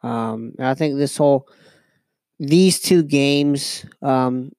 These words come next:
being played at essentially neutral sites brings up a conversation of expansion once again.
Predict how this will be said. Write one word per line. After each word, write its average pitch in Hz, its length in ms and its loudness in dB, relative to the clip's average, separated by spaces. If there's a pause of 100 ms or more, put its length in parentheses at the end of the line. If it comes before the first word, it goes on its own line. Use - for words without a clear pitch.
(140)
being 143 320 2
played 139 300 2
at 120 120 0
essentially 131 400 -4
neutral 127 280 -8
sites - 520 -6 (520)
brings 175 800 0
up 143 220 -2
a 147 80 -6
conversation 139 1120 -4
of 123 400 -6
expansion 131 720 -6
once 123 260 -8
again. 110 400 -10